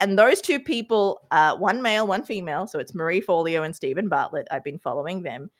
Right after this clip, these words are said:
and they have two very different styles of entrepreneurship that really resonate with me. And the other thing is, one thing I'm learning is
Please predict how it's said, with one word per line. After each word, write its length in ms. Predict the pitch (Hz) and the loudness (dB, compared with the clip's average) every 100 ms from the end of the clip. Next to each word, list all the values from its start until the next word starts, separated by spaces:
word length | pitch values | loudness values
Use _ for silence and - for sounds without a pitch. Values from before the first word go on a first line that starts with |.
| _ _ | _ _
and 160 | 185 180 | -6 2
they 160 | 190 202 | 4 6
have 180 | 185 - | 4 2
two 360 | - 262 285 | -4 -2 0
very 440 | 208 160 196 269 269 | -2 4 6 6 2
different 460 | 214 196 - 175 | 0 -2 -2 -6
styles 640 | - - 170 160 160 151 156 | -6 2 4 6 4 2 -2
of 120 | 156 | -4
entrepreneurship 800 | 160 156 - 170 151 147 - 160 143 | -4 -4 -6 -8 -6 -6 -6 -6 -4
that 200 | - 147 156 | -2 -4 -4
really 420 | 170 180 185 160 | -4 0 0 -2
resonate 500 | 147 143 151 147 - | -4 -4 -6 -10 -10
with 180 | 135 - | -12 -12
me. 280 | 123 98 98 _ _ _ _ | -16 -18 -20 _ _ _ _
And 140 | 190 185 | 0 4
the 120 | 190 | 6
other 200 | 220 294 | 6 6
thing 260 | 277 233 | 2 -2
is, 280 | 196 180 170 - | 0 -2 -4 -12
one 320 | - 156 185 202 | -10 0 0 2
thing 200 | 220 202 | 0 0
I'm 140 | 180 | 0
learning 380 | 165 185 196 180 | 0 -2 -2 -4
is 320 | 151 147 147 | -4 -6 -8